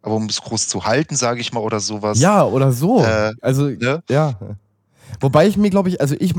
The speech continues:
Speaker 2: ich bin Fan von der Theorie, ähm, die hatten wir auch irgendwann mal in Religion, aber erst in der Ausbildung, also für Erwachsenenbildung. Da gab's dann diese, äh, Theorie auch, ähm, von wegen, Moment, jetzt muss ich kurz den roten Faden wieder, roten Faden wiederfinden.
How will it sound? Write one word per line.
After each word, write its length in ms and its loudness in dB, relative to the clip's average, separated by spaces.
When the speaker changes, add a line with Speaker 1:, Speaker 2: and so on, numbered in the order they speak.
Speaker 2:
ich 160 -4
bin 100 -2
Fan 300 -2
von 180 -4
der 120 0
Theorie, 460 2
ähm, 500 -2
die 60 4
hatten 140 2
wir 80 4
auch 80 0
irgendwann 360 0
mal 300 0
in 160 -2
Religion, 460 0
aber 180 -2
erst 200 -4
in 60 -4
der 80 0
Ausbildung, 400 -2
also 140 -6
für 160 -6
Erwachsenenbildung. 720 -4
Da 100 -2
gab's 160 -2
dann 120 0
diese, 320 -2
äh, 160 0
Theorie 360 -2
auch, 400 0
ähm, 500 0
von 360 -2
wegen, 720 0
Moment, 200 2
jetzt 100 -6
muss 100 -4
ich 20 -12
kurz 120 -4
den 100 -2
roten 180 -2
Faden 220 -2
wieder, 120 -2
roten 300 -8
Faden 240 -6
wiederfinden. 460 -4